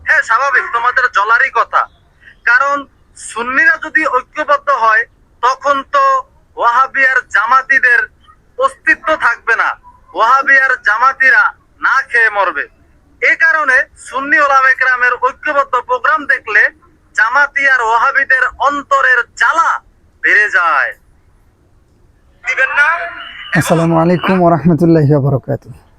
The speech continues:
Speaker 2: প্রিয় ইমানি ভাই এবং বন্ধুগণ, আশা করি আল্লাহ সুবহানাহু ওয়া তাআলা সকলকে ভালো রেখেছেন।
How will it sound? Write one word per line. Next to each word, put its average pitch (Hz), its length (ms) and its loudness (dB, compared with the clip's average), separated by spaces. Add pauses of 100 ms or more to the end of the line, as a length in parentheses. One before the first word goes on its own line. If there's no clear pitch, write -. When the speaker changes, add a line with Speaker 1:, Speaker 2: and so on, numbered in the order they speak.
(280)
Speaker 2:
প্রিয় 185 260 4
ইমানি 170 240 0
ভাই 151 200 2
এবং 151 220 0
বন্ধুগণ, 156 520 2
আশা 180 220 0
করি 175 140 4
আল্লাহ 170 200 2
সুবহানাহু 165 560 2
ওয়া 160 100 2
তাআলা 175 220 2
সকলকে 156 460 0
ভালো 139 180 0
রেখেছেন। 135 400 -8